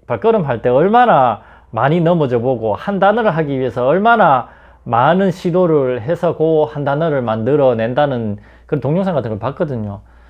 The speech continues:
그러니까 큰 욕심 내지 마시고, 속에서는 속이 뒤집어지죠. 저도 뭐, 어떻게 좋은 일만 있었겠어요. 집사람이,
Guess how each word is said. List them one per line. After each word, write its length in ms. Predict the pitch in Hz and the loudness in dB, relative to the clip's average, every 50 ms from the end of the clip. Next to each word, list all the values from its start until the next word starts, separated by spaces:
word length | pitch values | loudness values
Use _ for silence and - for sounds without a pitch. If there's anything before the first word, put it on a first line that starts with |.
| - - - | -20 -12 -6
그러니까 240 | 131 123 110 - - | -4 -4 -4 -2 -2
큰 180 | 220 226 208 | 0 0 2
욕심 380 | 175 175 165 - - 202 185 151 | 2 0 -2 -4 -4 -4 -2 0
내지 200 | 127 131 143 175 | 0 0 0 0
마시고, 640 | 151 127 131 127 - 175 147 131 127 117 113 117 - - - - - - | 0 -2 -2 -2 -4 -6 -6 -4 -6 -8 -8 -10 -18 -20 -20 -20 -20 -14
속에서는 460 | - - 180 190 214 202 190 185 151 | -4 0 2 2 4 4 2 0 0
속이 260 | - - 180 196 208 180 | 0 -2 -2 -2 -2 0
뒤집어지죠. 720 | - 151 151 214 208 180 151 160 156 160 156 135 117 - - _ _ _ - - - - - - | -2 0 0 0 0 0 0 0 0 0 -2 -2 -2 -6 -14 _ _ _ -20 -20 -20 -20 -16 -4
저도 280 | - 226 285 277 302 208 | 2 2 4 4 4 6
뭐, 160 | 160 143 135 | 6 4 4
어떻게 220 | 165 202 302 262 | 4 2 -2 -4
좋은 260 | 160 - 131 147 190 | -4 -2 -2 -2 -2
일만 200 | 220 208 143 131 | -2 -2 -2 -2
있었겠어요. 460 | 151 - 147 123 131 107 - 117 107 92 | -4 -4 -6 -8 -8 -10 -10 -10 -10 -8
집사람이, 680 | - 131 - 226 240 233 220 175 147 135 120 101 101 | -8 0 2 4 4 4 4 2 0 -4 -6 -8 -10